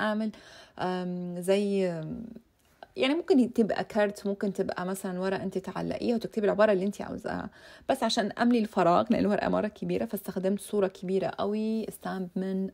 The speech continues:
سايمون سايز ستامب. وعشان الصورة كبيرة وما عنديش صراحة بلوك مقاسها، آه، ومش عاوزة أقص الورقة، فاستخدمت الباب بتاع جهاز ميستي، يبقى هي البلوك اللي تمسك الستامب.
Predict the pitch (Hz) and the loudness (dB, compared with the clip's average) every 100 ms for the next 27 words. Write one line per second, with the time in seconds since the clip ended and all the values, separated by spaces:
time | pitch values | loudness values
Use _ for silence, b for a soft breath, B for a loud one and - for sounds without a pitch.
0 | - - 185 180 175 175 - - - - | -8 -6 -4 -2 -4 -4 -6 -4 -6 -8
1 | - B B B B B 233 285 226 - | -12 B B B B B -2 0 -2 0
2 | 214 202 - 196 180 170 180 202 190 170 | 2 2 0 -2 0 2 2 2 2 0
3 | 190 202 - 175 - 180 170 185 - - | -2 -4 -2 -2 -2 -2 -2 -2 -6 -6
4 | 185 - 185 - 214 - _ B B 262 | -4 -2 -4 -2 -4 -4 _ B B -20
5 | 262 B - 185 185 196 196 190 180 214 | -20 B 0 2 4 2 2 4 4 2
6 | - 175 202 170 160 247 - 190 - 190 | 0 0 2 0 0 -2 -6 -6 -4 -2
7 | 190 190 226 233 233 - - 185 175 196 | -2 0 0 0 -2 -6 -2 0 2 4
8 | 214 180 175 190 185 180 - 190 190 202 | 4 0 -2 0 0 0 -2 -4 0 0
9 | 190 190 185 - - 262 202 - 185 208 | 0 -2 -4 -4 0 2 2 0 0 2
10 | 208 196 180 180 - 190 - - 214 160 | 2 2 2 2 0 -6 -4 -2 -2 -4
11 | 131 - - - | -6 -6 -10 -14